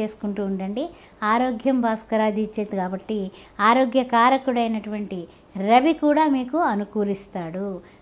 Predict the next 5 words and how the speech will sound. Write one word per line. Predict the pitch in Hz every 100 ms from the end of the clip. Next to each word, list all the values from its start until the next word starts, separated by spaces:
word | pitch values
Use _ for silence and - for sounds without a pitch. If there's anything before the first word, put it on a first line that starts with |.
| 190
అదేవిధంగా | 185 214 214 208 220 277
చిన్నపిల్లలకి | 311 - 269 269 262 240 233 220
ఎవరికైనా | 196 196 202 196 190
సరే | - 208 311 - - _ -
చక్కగా | 254 262 254 208 214